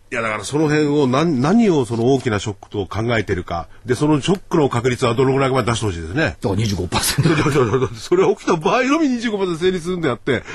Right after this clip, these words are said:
Speaker 1: そのショックが何パーセント起きるのか。
Speaker 2: うん、それは言えます。
Speaker 1: ねえ。
Speaker 2: ただこの二十五パーセントという確率、
Speaker 1: はい。
Speaker 2: こう、アメリカ人好きなんですかね？
Speaker 1: うん。
Speaker 2: ヒンデンブルグ方面の暴落の確率も二十五パーセントだ。
Speaker 1: ヒンデンブルグ方面が出てきましたか。
Speaker 2: はい。
Speaker 1: はい。
Speaker 2: だから、ね。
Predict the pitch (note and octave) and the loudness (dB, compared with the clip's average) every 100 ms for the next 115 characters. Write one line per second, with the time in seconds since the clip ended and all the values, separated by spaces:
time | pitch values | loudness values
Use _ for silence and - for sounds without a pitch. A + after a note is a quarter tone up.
0 | - - G#3 E3+ E4 - - - F3 G3 | -10 -2 0 2 2 0 -2 0 0 0
1 | B3 D#4 C4+ C4+ F#3+ F3 G3 F3+ B2+ B2+ | -2 -2 -2 0 2 2 2 -2 -2 -8
2 | - A2+ A2+ D#3 D3 C3+ A2+ G#2 - C#3+ | -4 -2 -2 0 2 2 0 -2 -4 0
3 | B3+ A#3 F#3+ F#3 G3 A#3 G3 C#3 C3 D#3+ | 2 2 2 2 4 4 2 2 2 0
4 | D#3+ F3 D#3 G#2+ A2 G#2 G2+ G#2 G2 G#2+ | 0 0 0 0 -2 -2 -4 -4 -6 -6
5 | G#2+ - - G#2+ A#2 G#3+ D4+ F4+ G3+ - | -14 -14 -6 -2 2 2 2 0 0 0
6 | D4+ A3+ B2 B2+ F#2 - - - A3 C#4 | 2 2 0 -2 -4 -10 -14 -2 2 2
7 | C#4+ C4+ C4 B3 B3+ A#3 E3 C#3 C3 D#3+ | 2 2 2 2 4 4 2 2 2 4
8 | F#3+ F3 E3 D3+ D#3 D3+ D3 C#3+ A#2 G2+ | 4 2 0 2 0 0 2 2 0 -4
9 | G2+ - E3+ D3 F#3+ D3 E3+ D#3 D3+ B2 | -4 -4 -4 -2 -4 -2 -4 0 0 -2
10 | G#2 G2 F#2+ A#2+ G#2 G2 E2 E2 - A2 | -2 -4 -2 -2 -2 -4 -6 -8 -4 -4
11 | D2+ - G#2 F2+ D2+ - - - - - | -6 -8 -4 -4 -6 -16 -20 -18 -18 -18
12 | - E2 D#2 C#2 - - - C#3 F#3 B2+ | -14 -10 -8 -8 -12 -18 -4 2 2 0